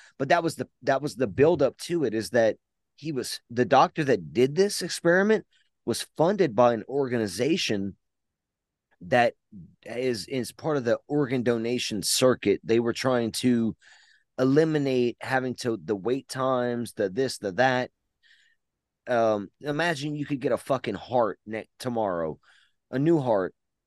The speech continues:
but it's a parasite that helps you pump your blood through your body. It takes a little bit of blood for itself.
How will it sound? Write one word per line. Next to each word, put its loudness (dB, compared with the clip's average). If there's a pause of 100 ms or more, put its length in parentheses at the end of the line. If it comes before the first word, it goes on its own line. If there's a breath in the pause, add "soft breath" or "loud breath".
(140)
but 0
it's -4
a -6
parasite 0 (120)
that -4
helps -8
you 0
pump -6
your 0
blood 4
through -2
your -2
body. 2 (640)
It -2
takes -2
a -6
little -4
bit -4
of -4
blood -4
for -8
itself. -6